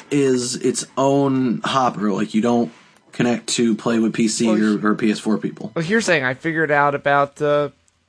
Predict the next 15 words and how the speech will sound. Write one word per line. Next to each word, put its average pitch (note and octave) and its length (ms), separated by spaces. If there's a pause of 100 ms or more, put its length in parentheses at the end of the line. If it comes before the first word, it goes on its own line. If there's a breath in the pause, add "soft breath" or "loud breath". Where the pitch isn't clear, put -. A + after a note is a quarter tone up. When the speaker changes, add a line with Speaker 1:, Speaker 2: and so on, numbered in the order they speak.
(920)
Speaker 2:
about C#3+ 180
how C#3+ 180
they C#3 160
do C#3 240
all C#3 160
the, C3 260
uh, B2+ 160
the A#2+ 100
matchmaking. C#3+ 640 (840)
If D3 180
you G#3+ 360
are G#3 260
in F3+ 160
a F3+ 100
party C#3+ 640